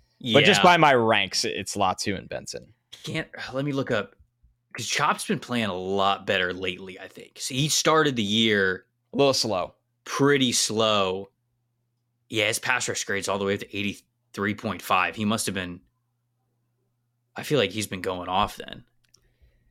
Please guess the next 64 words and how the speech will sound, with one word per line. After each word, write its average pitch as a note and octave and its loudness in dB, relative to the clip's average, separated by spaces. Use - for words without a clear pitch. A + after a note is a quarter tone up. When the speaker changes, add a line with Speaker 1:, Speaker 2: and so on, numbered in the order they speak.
Speaker 1:
I'm, E3 4
at E3+ 6
least B3 6
I C4 8
feel G#3+ 6
like F#3+ 6
I D#3+ 8
made D3+ 4
good C3+ 2
duos C3 4
considering C3+ -2
you C3 2
had A#2+ 4
to A#2 0
walk G#2+ 2
through C3+ 2
it. F2+ -2
There C#3 4
Speaker 2:
I D#3 8
Speaker 1:
wasn't, F3+ 8
Speaker 2:
did. D#3+ 4
Speaker 1:
there D#3+ 8
Speaker 2:
I G#3 8
Speaker 1:
wasn't A#3+ 8
Speaker 2:
did B3+ 12
have B3+ 8
Speaker 1:
one A#3+ 4
Speaker 2:
to A3+ 6
Speaker 1:
where G3+ 10
you're F3 8
Speaker 2:
walk D#3+ 8
Speaker 1:
like, D3+ 6
Speaker 2:
through A2+ 6
Speaker 1:
"Yep, F#3+ 6
Speaker 2:
it. - -18
Speaker 1:
that's D3+ 4
the C#3 4
one." F#2+ -2
Speaker 2:
Yeah, A#2+ 2
Speaker 1:
Yeah. G#2+ -2
Speaker 2:
right, A2 2
right. A2 2
No, C#3 2
no, D#3 4
no. C#3+ 4
That A#2 4
was B2 0
a - -4
good C3+ 2
question. A#2 2
That F#2+ 0
was G2+ -2
a - -8
good G2+ -6
question. - -12
Uh, A2+ 2
but A#2+ 4
I'm C3+ 4
going, C3+ 2
I'm B2+ 2
going C3 2
Latu A#2 0
and G#2+ -2
Benson. G2+ -2